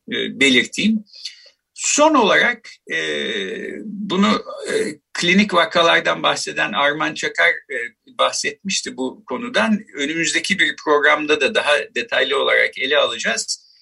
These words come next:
E, hayalet ağrı diye bir mesele var. Bu merkezi mekanizmalarla ilgili bir şey. Çünkü, e, yalnız bedenimizin, e, işte periferisiyle, e,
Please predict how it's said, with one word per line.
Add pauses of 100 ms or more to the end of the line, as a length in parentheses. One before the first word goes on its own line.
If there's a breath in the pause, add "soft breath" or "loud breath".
(320 soft breath)
E,
hayalet
ağrı
diye
bir
mesele
var. (880)
Bu (220)
merkezi
mekanizmalarla
ilgili
bir
şey.
Çünkü, (380 soft breath)
e,
yalnız (260)
bedenimizin,
e,
işte
periferisiyle,
e,